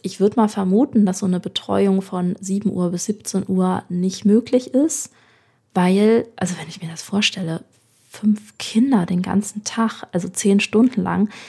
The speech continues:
da muss man sich auch noch konzentrieren, ne? Insofern ist es oft so, dass Tagesmütter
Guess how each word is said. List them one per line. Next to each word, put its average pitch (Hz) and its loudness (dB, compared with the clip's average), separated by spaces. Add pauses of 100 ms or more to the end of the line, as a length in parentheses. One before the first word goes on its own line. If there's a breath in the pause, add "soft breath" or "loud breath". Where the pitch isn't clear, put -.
(160 loud breath)
da 185 2
muss 202 4
man 180 0
sich 170 -8
auch - -4
noch 170 -2
konzentrieren, - -2
ne? 185 0 (840 loud breath)
Insofern 190 4
ist - -4
es 180 -6
oft 208 -2
so, 185 -2
dass 185 -6 (140)
Tagesmütter 185 -2